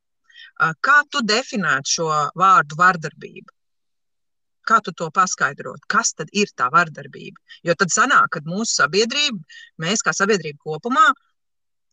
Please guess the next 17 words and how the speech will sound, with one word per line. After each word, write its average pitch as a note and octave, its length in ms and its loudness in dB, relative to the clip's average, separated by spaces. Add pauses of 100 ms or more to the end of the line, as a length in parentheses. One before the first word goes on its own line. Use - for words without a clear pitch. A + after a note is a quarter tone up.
(140)
nemaz E3+ 420 0
sišanu C4 480 -2
neuzskatām G#3+ 680 -6
kā - 160 0
vardarbību. F#3+ 600 -2
Tā E3 200 4
ir G3 80 0
tā A3 120 -6
kā G#3 80 -4
tāda D3 240 0
normāla, C4 720 0 (480)
nu, F3+ 220 -6 (100)
disciplinēšanas D4 1200 -2
lieta, A#3+ 440 -2
tad - 120 -20
tā D#4 160 2
sanāk. A3 600 0